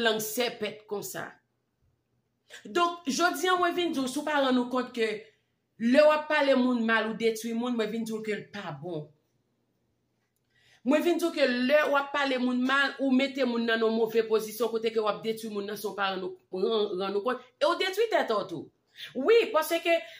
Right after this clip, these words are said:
lè yon moun, i fèk rekonèt ou epi yon lòt moun wè l ap pale avan, li di konsa, ah, entèl, fè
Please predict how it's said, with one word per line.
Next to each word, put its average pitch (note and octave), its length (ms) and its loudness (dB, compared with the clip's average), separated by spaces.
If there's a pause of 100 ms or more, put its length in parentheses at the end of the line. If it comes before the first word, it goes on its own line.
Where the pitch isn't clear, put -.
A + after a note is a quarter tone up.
(100)
lè D4+ 240 6 (100)
yon F4+ 300 2
moun, B3 240 0 (680)
i D#4+ 120 -4 (120)
fèk D#4 300 4
rekonèt C4+ 540 2
ou A#3 80 6
epi A#3 180 2
yon B3 140 0
lòt A3+ 180 0
moun G#3+ 240 -2 (180)
wè G#3+ 120 4
l G3+ 80 2
ap G3 120 -4
pale G#3 220 2
avan, G3 260 -2
li A3+ 80 -6
di A3 80 -12
konsa, A3+ 240 -2
ah, F4 220 0 (160)
entèl, A3 380 2 (260)
fè G3 100 -6